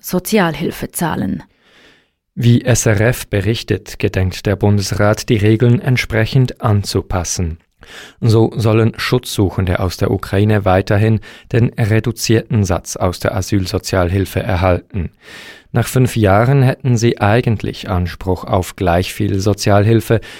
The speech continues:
Speaker 2: wie Schweizer StaatsbürgerInnen oder AusländerInnen mit einem Ausweis B. Kantone und Gemeinden befürchten mehr Ausgaben.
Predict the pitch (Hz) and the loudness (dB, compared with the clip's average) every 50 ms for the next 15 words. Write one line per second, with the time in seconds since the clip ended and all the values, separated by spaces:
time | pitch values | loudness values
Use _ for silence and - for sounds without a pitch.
0 | - - _ - 123 123 - - 113 107 110 117 - - 120 107 - - 113 113 | -20 -14 _ 0 0 0 2 2 2 2 2 2 2 0 0 0 2 2 0 0
1 | - - - - 113 113 110 - 113 113 - - 123 113 117 117 123 - - 127 | 0 -2 -2 0 2 2 4 4 2 0 0 0 0 2 4 4 2 2 2 2
2 | 120 123 131 131 - - 107 110 113 - - 104 98 95 95 95 - - - 104 | 2 4 2 2 2 2 2 2 2 0 0 0 2 2 2 0 0 0 0 0
3 | 98 98 98 98 92 - 113 113 - - - 110 107 113 127 - - 95 90 87 | 2 2 2 2 0 0 -2 -2 -2 -2 0 0 2 2 2 0 -2 -2 -4 -4
4 | - - 95 98 104 113 - - - _ - 104 95 90 82 - - _ _ - | -2 0 0 0 2 0 -2 -4 -8 _ -4 -4 -2 -2 -4 -6 -12 _ _ -20
5 | - - - - - - - - _ _ _ - - 135 117 - - 127 135 135 | -20 -20 -20 -20 -20 -20 -20 -20 _ _ _ -2 0 0 0 2 2 2 4 4
6 | 131 123 - - 127 113 110 101 101 117 127 202 175 127 101 95 85 95 92 - | 2 0 0 0 2 2 4 4 4 2 2 0 0 0 0 0 0 0 -2 0
7 | - 95 92 87 - - - - 98 92 82 - - 98 101 98 104 113 113 - | 0 -2 -2 -2 -6 -6 -4 -2 -2 -2 -2 -2 -2 0 2 2 2 2 2 2
8 | 107 101 95 - - - 104 98 98 98 - - 127 131 | 2 0 0 -2 -2 -2 0 2 2 2 2 2 2 0